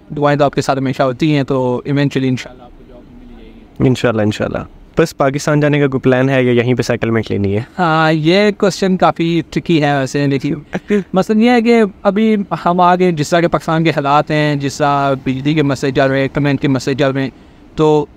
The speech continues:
Speaker 1: बहुत मुश्किल है वैसे ऐसे फ़ैसला करना। लेकिन eventually ये है कि आपने यहाँ से जाना तो वहीं पे है, पे आप अपनी कंट्री से जितना भी दूर होते हैं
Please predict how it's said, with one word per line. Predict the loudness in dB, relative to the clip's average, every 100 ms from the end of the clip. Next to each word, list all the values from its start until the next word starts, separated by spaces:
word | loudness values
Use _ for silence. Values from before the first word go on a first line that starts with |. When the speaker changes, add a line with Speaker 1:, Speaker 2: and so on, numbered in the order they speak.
| -12 0
Speaker 1:
बहुत | 2 2 -2
मुश्किल | -4 0 2
है | 4
वैसे | 2 0 0
ऐसे | 0 -2 -4
फ़ैसला | -4 -2 -2
करना। | -2 0 -2 -2
लेकिन | -2 2 2 2
eventually | 2 2 2
ये | 2 4
है | 4
कि | 4
आपने | 4 2 0 0 0
यहाँ | -2 0 0
से | 0
जाना | 0 0 0
तो | 0 0 -2 -4
वहीं | -6 -2
पे | -2
है, | -2 -4 -6
पे | -4 -4 -8 -12 -4
आप | -2
अपनी | 0 -2
कंट्री | -2 -2 -2
से | -2
जितना | -2 0
भी | -2
दूर | 0 0
होते | 0 0
हैं | -2 -2